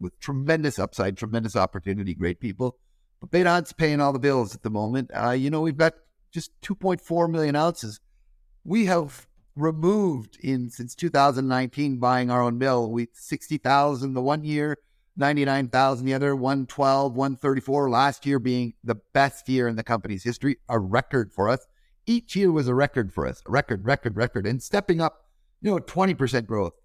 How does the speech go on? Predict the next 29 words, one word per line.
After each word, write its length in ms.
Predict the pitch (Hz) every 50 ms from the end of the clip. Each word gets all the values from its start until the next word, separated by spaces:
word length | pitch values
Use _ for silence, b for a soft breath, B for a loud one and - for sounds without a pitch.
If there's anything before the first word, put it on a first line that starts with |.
| _ _ _
twenty 220 | - - 208 202 180
percent 320 | 139 135 - 147 120 98
growth, 240 | 104 98 71 64 - _ _ -
twenty 240 | - 226 226 214
percent 320 | - - 127 120 123 117 -
growth, 220 | 101 95 - - - _ _
twenty 220 | - 226 240 214
percent 260 | 165 135 120 127 113
growth. 140 | - - - _ _ _ _ _ _ _
These 180 | - 226 190
things 220 | - 208 202 175 147
aren't, 240 | 143 131 113 107 - _ _ _
you 60 | -
know, 80 | 135 113
you, 220 | 107 117 127 131 127 _ _ _ _ _ _ -
easy 260 | 202 196 185 143 156
to 80 | 127 123
talk 340 | - - 170 190 196 190 165
about, 320 | 135 120 110 135 160 -
but 200 | - 156 139 - - _ _ _ _ _ _ _ _ -
a 40 |
twenty 260 | 135 - - 233 247 208
percent 380 | - 185 - - 175 175 147
growth 320 | 131 139 156 165 170 160 - _ _ _ _
year 260 | - 135 175 196 180
after 220 | 143 135 - 139 143
year 220 | 151 175 185 170
after 180 | 156 - 143 -
year. 120 | - -